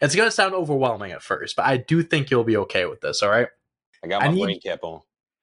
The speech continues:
Speaker 1: Put the brain cap on. I need you to name me the eleven active players right now that have two or more rings.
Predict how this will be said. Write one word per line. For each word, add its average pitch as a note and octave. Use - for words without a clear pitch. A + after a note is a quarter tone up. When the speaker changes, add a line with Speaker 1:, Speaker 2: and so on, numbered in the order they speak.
Speaker 1:
Put C#3
the D#3
brain B2
cap -
on. -
I D#3+
need G#3
you F#3+
to F3
name D3+
me D3+
the B2+
eleven B2
active B2+
players G2+
right B2
now F2+
that A2
have A2+
two -
or D3
more A#2+
rings. -